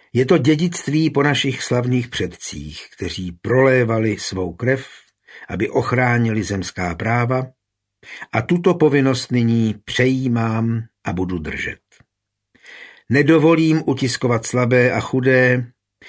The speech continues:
a přísně budu trestat hanebné. Nebudu se hrbit před papežem, císařem ani žádným okolním vládcem, neboť já jsem český král.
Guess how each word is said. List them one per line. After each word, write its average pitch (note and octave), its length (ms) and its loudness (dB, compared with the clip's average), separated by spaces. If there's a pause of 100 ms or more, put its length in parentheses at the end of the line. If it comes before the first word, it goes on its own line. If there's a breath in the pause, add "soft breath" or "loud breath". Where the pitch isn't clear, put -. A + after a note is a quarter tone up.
(140 loud breath)
a G2 80 -4
přísně D3+ 440 -2
budu C3 180 2
trestat A#2 440 -2
hanebné. E2+ 800 -6 (720 loud breath)
Nebudu D#3 320 4
se D#3+ 160 2
hrbit B2 420 2
před A#2 260 -4
papežem, A#2+ 720 0 (100)
císařem A2+ 800 -2 (500 loud breath)
ani B2 240 2
žádným C3+ 580 2
okolním B2+ 680 2
vládcem, B2+ 800 0 (380)
neboť G#2 320 -2
já A#2+ 300 0
jsem C#3 440 -4
český A#2 520 -6
král. F2+ 460 -6